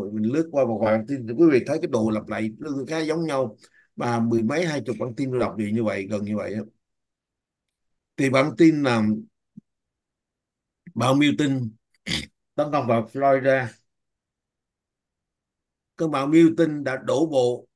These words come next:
gần Siesta Key, đó là địa danh ở tại Florida, với một cái tốc độ cấp ba rất nguy hiểm,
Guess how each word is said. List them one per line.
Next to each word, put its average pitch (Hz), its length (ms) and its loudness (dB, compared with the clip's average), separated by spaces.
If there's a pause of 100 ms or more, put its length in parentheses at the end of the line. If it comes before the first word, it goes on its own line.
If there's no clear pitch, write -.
(920)
gần 127 560 -6
Siesta 147 800 0 (400)
Key, 160 400 6 (800)
đó 156 100 -4
là 151 80 -4 (100)
địa 117 160 -2 (100)
danh 131 340 -4
ở - 180 -10
tại 120 100 -4
Florida, 131 680 -2 (1400)
với 151 360 4
một 123 220 -2
cái 120 140 -10
tốc 170 180 -2
độ 113 360 0 (260)
cấp 165 120 -2 (120)
ba 139 400 2 (420)
rất 165 240 -2
nguy 135 220 0
hiểm, 110 340 -2